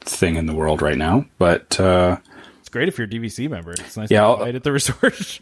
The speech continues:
Speaker 2: <laughs>
Speaker 1: although I, I can imagine that, like, things like the, the quick service would probably be a little limited
Speaker 2: Yeah.
Speaker 1: as well, so.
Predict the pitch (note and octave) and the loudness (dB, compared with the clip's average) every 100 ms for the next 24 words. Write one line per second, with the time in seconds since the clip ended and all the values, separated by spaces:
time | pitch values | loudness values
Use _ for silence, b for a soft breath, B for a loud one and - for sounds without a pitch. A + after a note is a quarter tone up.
0 | D#4 - B2 A2+ A2+ A#2+ B2+ C3+ B2+ C3 | 0 2 2 4 6 6 6 6 2 6
1 | B2 A#2 A#2 A2 A#2 G#2 G2 F2+ - G#2+ | 6 8 6 6 6 6 4 0 0 2
2 | F2+ D#2 _ - A#2 G2 F2+ F2 - E2+ | 2 0 _ 0 2 4 2 2 2 2
3 | D#2+ D2 E2 - - - D#2+ C#2+ - D#2+ | 2 0 -2 0 2 2 2 0 -2 -2
4 | - D2+ D2 D2 D2 C#2+ C#2+ D2+ D2 C#2+ | -4 -4 -2 -4 -4 -4 -6 -6 -6 -4
5 | C#2+ C#2 - - - _ - - - C#2 | -6 -4 -4 -4 -8 _ -6 -4 0 0
6 | C2 - - - - D2 D2 | -2 -6 -8 -2 0 0 -2